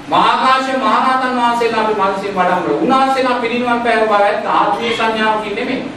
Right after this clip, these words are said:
නමුත් මෙතනදී අපි උපක්‍රමශීලී වුණා මාත්‍ය. මොකද මේ පරමාදර්ශී චරිත අපේ පරමාදර්ශී බවට ගත්ත නිසායි අපිට ධර්මයක දශමයක් හෝ ඉස්සරහට යන්න අපිට ශක්තිය තිබ්බේ කඩාගෙන ඉඳන්නේ. තේරෙනවද?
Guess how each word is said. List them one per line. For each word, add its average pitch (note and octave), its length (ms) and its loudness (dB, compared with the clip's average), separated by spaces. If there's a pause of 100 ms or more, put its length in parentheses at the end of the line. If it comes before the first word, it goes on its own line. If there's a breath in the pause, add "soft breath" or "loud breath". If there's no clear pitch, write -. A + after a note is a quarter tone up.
නමුත් - 360 0
මෙතනදී G3 440 0
අපි G3+ 180 0
උපක්‍රමශීලී A#3 720 0
වුණා C3 220 -4
මාත්‍ය. - 360 -8 (440)
මොකද A3 220 2
මේ G#3+ 340 4
පරමාදර්ශී C4+ 920 0
චරිත A#3 360 0
අපේ A#3 320 2
පරමාදර්ශී A3 840 2
බවට G#3+ 300 2
ගත්ත G#3 320 0
නිසායි G3 400 0 (220)
අපිට A3 320 2
ධර්මයක G3 520 0
දශමයක් F#3 500 -2
හෝ F#3 140 -6
ඉස්සරහට F3+ 420 -4
යන්න F3 160 -2
අපිට E3 240 -6
ශක්තිය D#3+ 400 -4
තිබ්බේ E3+ 260 -8
කඩාගෙන D#3+ 380 0
ඉඳන්නේ. D3 340 -6 (280)
තේරෙනවද? C#3 420 -2